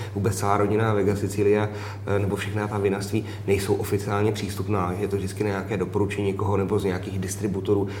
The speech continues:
takže dostat se tam je, eh, třeba přímo do Vega Sicilia je takřka nemožný. Můžeš být milovník, můžeš být privátní klient, můžeš nakupovat od nich vína za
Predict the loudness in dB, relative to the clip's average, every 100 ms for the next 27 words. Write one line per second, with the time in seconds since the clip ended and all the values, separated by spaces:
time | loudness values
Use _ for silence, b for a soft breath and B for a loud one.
0 | -6 -2 0 0 0 0 0 0 0 0
1 | B B 2 4 4 0 0 -2 -2 0
2 | 0 0 0 2 2 0 -4 -2 -2 -2
3 | -4 -4 -2 -2 -2 -4 -8 B B B
4 | B -12 -4 4 6 6 4 4 4 4
5 | 2 0 0 -2 2 4 4 4 2 2
6 | 2 0 -2 -4 -2 0 2 2 0 0
7 | 0 2 2 2 2